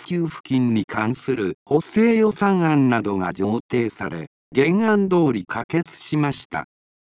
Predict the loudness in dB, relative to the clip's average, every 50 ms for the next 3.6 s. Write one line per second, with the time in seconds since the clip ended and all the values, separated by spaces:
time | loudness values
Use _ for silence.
0 | _ _ _ _ _ _ _ _ 2 2 2 2 2 0 0 0 0 0 0 -2
1 | -2 -2 -4 -6 _ _ _ _ -2 0 2 2 2 2 2 2 4 4 4 4
2 | 2 0 0 0 2 2 4 2 2 2 2 0 0 -2 -6 -10 -6 -2 0 2
3 | 4 4 4 2 0 0 0 0 2 2 2 2 -2